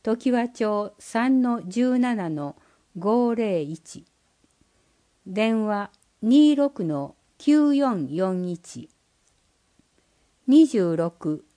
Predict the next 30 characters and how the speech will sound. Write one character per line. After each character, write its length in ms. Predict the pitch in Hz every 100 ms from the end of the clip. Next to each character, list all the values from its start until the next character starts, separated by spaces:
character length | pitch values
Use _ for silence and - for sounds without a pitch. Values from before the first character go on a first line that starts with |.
| _ _ _
労 300 | 196 240 302
働 320 | 277 277 269
相 240 | - 233 175
談。 320 | 147 131 135 _ _ _ _ _ _ _ _ 202
十 240 | 247 294
三 340 | 294 226 180
日 300 | 160 160 -
木 320 | 170 185 - 247
曜 240 | 233 165
日、 200 | 135 131 _ _ _ _ _ _ -
午 200 | 247 294
後 180 | 226
六 300 | 185 196 196
時 160 | 294 226
か 160 | - 147
ら 180 | 135
八 360 | 135 175 175 214
時。 220 | 165 135 _ _ _ _ _ _ _ _
市 220 | - -
役 240 | 277 311 311
所 240 | - 175
地 220 | 175 -
下 260 | - 175 - _ _ _ _ _ _ _ _
九 340 | 285 294 294
零 280 | 285 254 185
四 280 | 185 170 147
会 380 | - 196 196
議 120 | 190 190
室 280 | - 143
で。 180 | 135 123